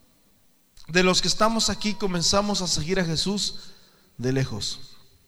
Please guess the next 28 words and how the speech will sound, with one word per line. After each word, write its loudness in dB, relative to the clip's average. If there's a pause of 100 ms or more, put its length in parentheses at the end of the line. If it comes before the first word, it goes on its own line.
(1300)
Los 2
que 4
prendieron 4
a 6
Jesús 2
lo 4
llevaron 4
al 2
sumo 4
sacerdote -2
Caifás, -2
donde -4
estaba 2
reunidos -2
los -2
escribas -2
y -4
los -4
ancianos. -4 (540)
Versículo -4
cincuenta -4
y -2
ocho. -4 (1700)
Escúchame -2
bien, -6
brother. -14 (960)
Fíjate -4
bien. -8